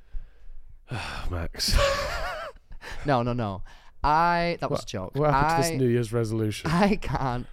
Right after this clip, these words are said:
Speaker 2: It wasn't about your dad.
Speaker 1: My, my dad is one of my parents.
Speaker 2: Really?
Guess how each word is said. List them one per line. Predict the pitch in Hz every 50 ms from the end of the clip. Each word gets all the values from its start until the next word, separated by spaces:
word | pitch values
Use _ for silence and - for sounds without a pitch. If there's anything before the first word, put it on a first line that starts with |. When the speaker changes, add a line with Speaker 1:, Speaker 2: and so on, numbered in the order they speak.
| - - -
Speaker 2:
It | 135 190
wasn't | 233 233 262
about | 214 202 170
your | 143 131
dad. | 113 131 139 139 107 104 95 95 - - - - - - - - - - _ - - - _ - - - - _ - - - -
Speaker 1:
My, | - 113 127 123 117 - -
my | 135 135 135
dad | - 147 139 135 131 127
is | 123 110
one | 107 104 107 113 117 113
of | 113 110 113
my | 120 120 123
parents. | - - 127 131 123 90 69 73
Speaker 2:
Really? | 107 110 113 120 127 151 185 214 233 233 180